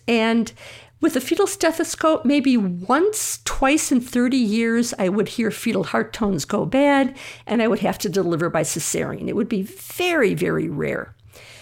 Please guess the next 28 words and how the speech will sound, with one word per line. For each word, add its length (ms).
So 600
in 240
nineteen 380
sixty-nine, 1000
the 220
fetal 840
heart 320
rate 240
monitor 580
was 640
introduced. 680
It 80
was 180
invented 500
by 120
a 80
Harvard 640
obstetrician 920
named 300
Hahn, 760
H 340
O 240
N, 460
it 120
was 160
his 220
last 320
name. 400